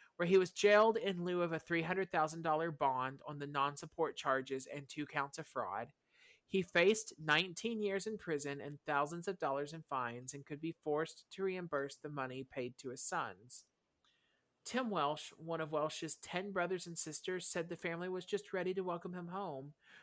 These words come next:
because we're just darn glad he's not dead. So, which,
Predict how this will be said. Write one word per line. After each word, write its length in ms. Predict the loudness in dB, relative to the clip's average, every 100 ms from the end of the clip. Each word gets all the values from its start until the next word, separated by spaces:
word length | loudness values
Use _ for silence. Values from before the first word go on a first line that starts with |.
| _
because 320 | -2 -2 0
we're 180 | 6 8
just 300 | 8 0 0
darn 260 | 2 2 0
glad 340 | 4 6 6
he's 260 | 4 -4 0
not 340 | 2 2 2
dead. 480 | 0 2 2 -2 -6 -12 -20 _ _ _ _ _ _ 0 0 -4 -16 -16 -16 _ _ _ _ -14 -14 _ _ _ _ _ _ _ _ _ _ -20 -20 _ _ _
So, 540 | -4 2 6 6 4 2 -8 _ _ _ _ _ _ -20 _ _ _ _ _ _ _ -2
which, 520 | 4 4 4 -2